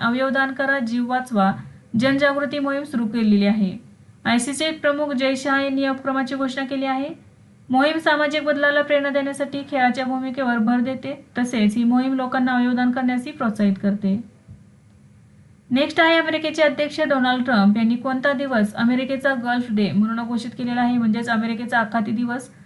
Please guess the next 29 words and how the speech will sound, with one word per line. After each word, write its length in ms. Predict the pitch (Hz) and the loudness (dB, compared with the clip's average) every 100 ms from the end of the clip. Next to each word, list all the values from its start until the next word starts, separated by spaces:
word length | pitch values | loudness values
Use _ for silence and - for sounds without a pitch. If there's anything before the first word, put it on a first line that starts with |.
| - - - | -20 -20 -4
म्हणून 220 | 233 240 247 | 2 4 4
घोषित 240 | 254 262 269 | 2 -2 -2
केलेला 260 | 262 262 | 0 2
आहे? 280 | 254 269 285 285 | 2 0 -2 -4
तर 80 | 226 | -2
याचे 300 | 226 214 247 | -2 0 0
योग्य 220 | 233 226 | 0 -2
उत्तर 180 | 233 262 | -2 -2
आहे 140 | 262 | -2
पर्याय 260 | 262 247 233 | -2 -2 -2
क्रमांक 360 | 240 233 233 277 | 0 0 0 -2
एक, 160 | 285 - | -10 -2
नऊ 320 | 214 233 311 | 2 2 0
फेब्रुवारी. 640 | 302 202 185 190 185 185 226 - - - - - - - - | 0 2 2 2 2 -2 -6 -12 -20 -18 -12 -10 -10 -12 -6
डोनाल्ड 400 | 220 269 294 311 | 2 2 4 2
ट्रम्प 220 | 320 320 320 | 2 2 2
यांनी 160 | 311 | 0
नऊ 220 | 320 285 | 0 0
फेब्रुवारीला 580 | 285 285 277 277 285 285 | 2 0 2 2 0 0
अमेरिकेचा 560 | 277 247 247 254 247 254 | 2 2 2 0 -2 0
आखाती 300 | 247 247 254 | 0 -2 -2
दिवस 400 | 254 214 202 220 | 0 2 2 2
म्हणून 220 | 233 240 | 0 0
मान्यता 360 | 240 233 247 262 | 0 0 -2 -2
देणाऱ्या 380 | 254 247 262 | -2 -2 -2
घोषणेवर 480 | 247 247 247 254 262 | -2 -2 -4 -4 -6
स्वाक्षरी 420 | 269 233 - 233 | -4 -4 -4 -6
केलेली 300 | 247 226 208 | -2 2 4
आहे. 320 | 196 220 185 | 4 2 -2